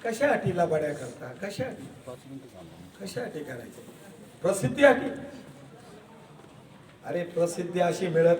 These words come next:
नाही. लोकांच्या दुःख आणि स-, दुःखा सुखामध्ये जर सामील झालो आपण आणि त्यांच्या, च्या अडीअडचणी जर आपण सॉल्व्ह केल्या, या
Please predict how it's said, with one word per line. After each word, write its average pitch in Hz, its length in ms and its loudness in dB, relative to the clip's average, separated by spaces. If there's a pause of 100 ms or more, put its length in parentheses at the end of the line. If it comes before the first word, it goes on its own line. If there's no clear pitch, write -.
नाही. 151 220 -6 (1040)
लोकांच्या 208 560 6
दुःख 202 320 2
आणि 214 300 6
स-, - 120 -2 (480)
दुःखा 214 380 2
सुखामध्ये 214 720 4
जर 214 160 4
सामील 208 500 0
झालो 185 220 2
आपण 190 400 2 (520)
आणि 170 160 -4
त्यांच्या, 202 680 4 (280)
च्या 220 120 8
अडीअडचणी 262 800 10
जर 240 320 6 (400)
आपण 220 320 8
सॉल्व्ह 233 420 10
केल्या, 202 260 6
या 185 280 2